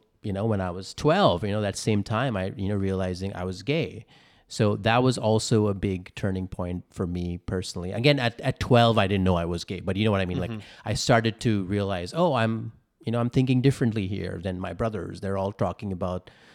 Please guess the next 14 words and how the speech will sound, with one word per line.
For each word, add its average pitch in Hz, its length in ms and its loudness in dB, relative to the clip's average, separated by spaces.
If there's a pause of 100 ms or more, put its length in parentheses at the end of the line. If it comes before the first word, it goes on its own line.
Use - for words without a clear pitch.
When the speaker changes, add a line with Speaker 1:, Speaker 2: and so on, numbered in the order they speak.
(180)
Speaker 1:
you 110 80 -2
know, 107 160 2
that 104 180 2
female 156 480 2
actor, 95 400 -2
well, 95 160 -2
I'm 104 200 2
thinking 107 300 0
<laughs> 104 60 0
about 113 180 -2
the 120 60 0
male 139 300 4
Speaker 2:
<laughs> - 120 2
Speaker 1:
actor. 117 260 -4